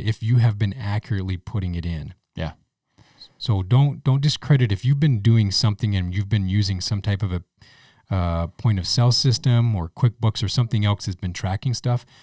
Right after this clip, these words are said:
Speaker 1: That information should be in there. You should be able to extrapolate it and get it out to where you can now start looking for those patterns, uh, seeing what's increasing, decreasing. Is my cost of goods sell, of cost of goods sold going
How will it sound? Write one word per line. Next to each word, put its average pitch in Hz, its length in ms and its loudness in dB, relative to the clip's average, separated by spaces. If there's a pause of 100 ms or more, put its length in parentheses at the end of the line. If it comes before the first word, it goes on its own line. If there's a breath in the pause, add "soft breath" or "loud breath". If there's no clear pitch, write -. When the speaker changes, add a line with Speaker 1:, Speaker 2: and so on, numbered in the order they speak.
(640 soft breath)
Speaker 1:
That 135 220 4
information 113 580 2
should 117 420 0
be 101 180 0
in 101 120 2
there. 92 280 0 (140)
You 90 120 -2
should 135 340 0
be 113 100 2
able 95 220 0
to 92 320 -2
extrapolate 90 680 -2
it 85 200 -6 (360 soft breath)
and 90 140 -6
get 95 100 -2
it 87 120 -2
out 90 240 -2
to - 60 -16
where 92 160 -4
you 98 140 0
can 90 160 -2
now 90 220 -2
start 85 300 -6
looking 90 280 -8
for - 120 -10
those 82 180 -8
patterns, 87 840 -4 (560 soft breath)
uh, 85 380 -4
seeing 107 280 -2
what's 90 200 -4
increasing, 98 600 -4
decreasing. 104 560 -2
Is 87 120 -4
my 87 140 -6
cost - 360 -4
of 92 100 -4
goods 92 180 -2
sell, 107 500 0
of 92 320 -8
cost 104 260 -6
of 95 60 -8
goods 92 200 -4
sold 98 260 -4
going 95 220 -4